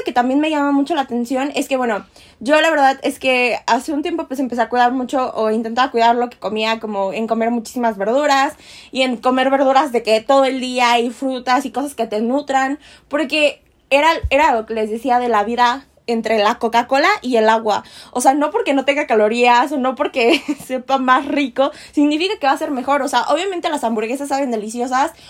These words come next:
o las papas fritas, pero no te está nutriendo, no, es como,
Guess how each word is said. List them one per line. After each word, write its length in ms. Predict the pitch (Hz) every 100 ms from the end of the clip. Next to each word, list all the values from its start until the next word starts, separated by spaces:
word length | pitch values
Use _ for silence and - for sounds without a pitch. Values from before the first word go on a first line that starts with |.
| - -
o 180 | 247 247
las 200 | 226 -
papas 320 | 262 294 320
fritas, 500 | 339 294 294 330 - -
pero 460 | 247 247 233 233 _ _ _ _ _ _ _
no 260 | 285 311 381
te 60 | 554
está 220 | 539 415
nutriendo, 640 | 359 320 294 277 277 277
no, 340 | 277 285 330 330
es 160 | 349 -
como, 440 | 494 587 269 214